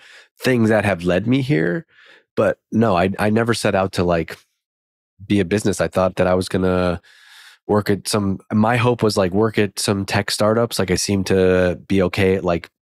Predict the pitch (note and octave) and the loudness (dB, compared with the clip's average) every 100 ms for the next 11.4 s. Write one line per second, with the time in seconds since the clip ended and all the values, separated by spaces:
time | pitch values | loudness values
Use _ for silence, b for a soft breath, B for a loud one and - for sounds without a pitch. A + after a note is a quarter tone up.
0 | - G2 F#2+ F2+ F#2+ - G#2 G2+ F#2 F#2 | -2 0 2 0 -2 -2 0 0 0 -2
1 | F2 F#2+ F#2 F#2 - A#2 A2+ A2 G2 E2+ | 0 0 2 0 0 0 0 0 -2 -2
2 | E2 B B B B _ - G2 G2 F#2+ | -4 B B B B _ -4 -2 0 2
3 | F#2 F#2+ F2+ F2 F#2 - F2+ G2 - - | 2 2 2 2 0 -2 -4 -4 -4 -2
4 | B2 B2 B2+ A#2+ A2+ - b b b b | -2 0 2 2 0 -6 b b b b
5 | - G2+ G#2 A2+ A2+ - A2 G2+ G#2 - | -4 0 2 2 0 0 0 0 -2 0
6 | F#2+ G2 G#2+ G#2+ G2 F#2+ G2 F#2+ - G#2 | 0 0 2 2 2 2 0 -2 0 0
7 | G2 F#2+ F#2 F#2+ F#2+ F2+ F2 F2+ G#2+ G#2+ | 2 2 0 -2 -2 -2 -2 -2 0 0
8 | F#2+ F#2 F2+ F2+ - F2+ G2 G2 F2 E2+ | 0 0 -2 -2 -2 0 2 2 0 0
9 | F2+ F2+ F2+ F2+ F2+ F2 F2+ F2 F#2 C3 | 0 0 0 0 0 0 -2 0 0 2
10 | A#2+ F#2+ G#2 G#2+ G#2+ A2 G#2+ A2 - A2 | 2 0 0 0 -2 -2 -2 -4 -2 0
11 | G#2+ A2 G#2+ - | 2 2 0 -4